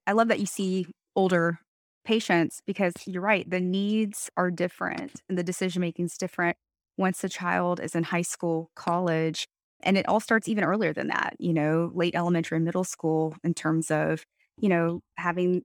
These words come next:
you know, the child wanting to have an F M system, the child being willing to wear a hearing aid. How does age come into play with your counseling, and what do you, what are the different needs of the different age groups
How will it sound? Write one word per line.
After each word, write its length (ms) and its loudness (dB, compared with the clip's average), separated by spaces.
you 80 4
know, 240 2
the 80 0
child 260 4
wanting 320 2
to 140 -4
have 280 -2
an 80 2
F 160 0
M 140 4
system, 360 -2
the 100 0
child 320 4
being 180 2
willing 300 2
to 160 -2
wear 260 2
a 60 0
hearing 200 2
aid. 240 0
How 200 -2
does 360 2
age 520 -2
come 160 0
into 260 -2
play 680 0
with 280 -4
your 100 0
counseling, 540 0
and 120 4
what 120 0
do 40 0
you, 300 0
what 120 2
are 100 4
the 140 0
different 300 -4
needs 260 0
of 80 -4
the 80 0
different 260 -4
age 300 -2
groups 560 -4